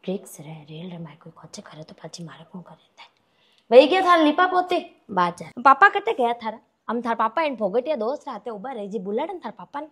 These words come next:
हाँ, मैंने कहा भाभी जी दो दिन थोड़ा बाहर जाके आ रहे हैं, पानी भर देना थोड़ा सा है। छोरी, गोल खा दो। ले तो पहला गोल खा, पचे बांध जा चले।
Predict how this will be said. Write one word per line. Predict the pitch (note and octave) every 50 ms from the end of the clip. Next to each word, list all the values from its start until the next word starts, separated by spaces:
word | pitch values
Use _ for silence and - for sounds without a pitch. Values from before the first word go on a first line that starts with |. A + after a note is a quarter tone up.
| _ - C4+
हाँ, | D#4 F4+ G4+ G#4+ A4
मैंने | F#4+ E4 D4+ D#4+ F4+ F#4
कहा | F4+ G4+
भाभी | F4+ D#4 C4+ C4+ B3+ C4+ E4
जी | D#4+ E4+ G4
दो | E4 C4+ C4+ C4 C#4+
दिन | D#4 C#4+ F4 F4 E4 D4+
थोड़ा | - B3 B3 A#3
बाहर | G3 F#3 F3 E3+ A3 C#4
जाके | C#4 A#3+ G3+ F3+ - -
आ | A3 F#3
रहे | D#3+ F3+ G3 G3+
हैं, | F#3+ B3+ F#4+ _ _ _ _ _ _ -
पानी | - G#3+ C4+ F#4 F#4+
भर | B3 F#3+ E3 C#3+ D#3
देना | F3+ F#3+ G#3 A#3
थोड़ा | A3 - F3+ F3+ E3+ F3+
सा | E3+ _ _ - E3+
है। | F#3 - _ _ _ _ _ _ _ _
छोरी, | - B3 C#4+ E4+ G4 F#4 - - - _ _ _ -
गोल | G3+ G#3+ B3+ D#4 F4+
खा | F4 F4+ D#4+
दो। | C#4 F4 F#4 F#4 - - _ _ _ -
ले | G3 G#3+ C4
तो | C4 C#4 C4+
पहला | - A#3 A3 G#3
गोल | F#3 G3 G#3 D4
खा, | - - A#3+
पचे | - - G#3+ - A3+
बांध | G#3 G3+ G#3 A3
जा | G3+ - E3+
चले। | D#3+ - G3+